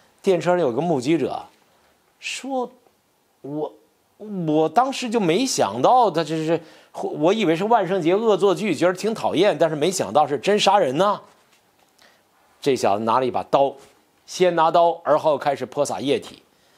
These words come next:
你知道吗？他如果当时非常愤怒，表现出很强烈的情感，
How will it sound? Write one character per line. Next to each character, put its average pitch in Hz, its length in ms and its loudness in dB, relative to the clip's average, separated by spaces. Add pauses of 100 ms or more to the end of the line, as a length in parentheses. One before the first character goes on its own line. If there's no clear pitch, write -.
(880)
你 131 80 -12
知 151 80 -2
道 214 100 4
吗？ 185 220 -2
他 - 120 0
如 190 140 0
果 175 100 2
当 180 180 0
时 180 80 -4
非 202 180 -2
常 185 160 -2
愤 220 360 -6
怒， 180 140 2
表 113 260 -10
现 160 180 -6
出 185 80 -2
很 147 120 -4
强 160 240 -2
烈 226 100 -4
的 190 100 0
情 196 320 -6
感， 78 260 -4